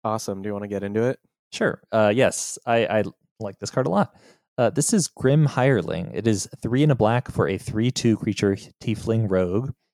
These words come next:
Speaker 2: Whenever one or more creatures you control deal combat damage to a player, create two treasure tokens. You can pay black and sacrifice X treasures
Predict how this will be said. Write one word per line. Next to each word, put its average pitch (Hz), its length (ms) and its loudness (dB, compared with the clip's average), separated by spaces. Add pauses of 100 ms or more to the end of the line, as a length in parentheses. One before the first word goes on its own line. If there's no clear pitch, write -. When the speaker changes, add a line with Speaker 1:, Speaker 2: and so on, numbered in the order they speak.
(140)
Speaker 2:
Whenever 117 320 4
one 104 240 2
or 156 80 4
more 143 180 4
creatures 131 420 0
you 107 60 0
control 101 360 2
deal 98 200 0
combat 110 400 2
damage 98 300 -2
to 95 100 -2
a 87 60 0
player, 107 380 2
create 147 380 0
two 156 380 2
treasure 117 340 -2
tokens. - 600 -10
You 95 100 -10
can 110 120 0
pay 113 160 2
black 101 440 0
and 104 160 -4
sacrifice 107 560 2
X - 220 -2
treasures 104 560 2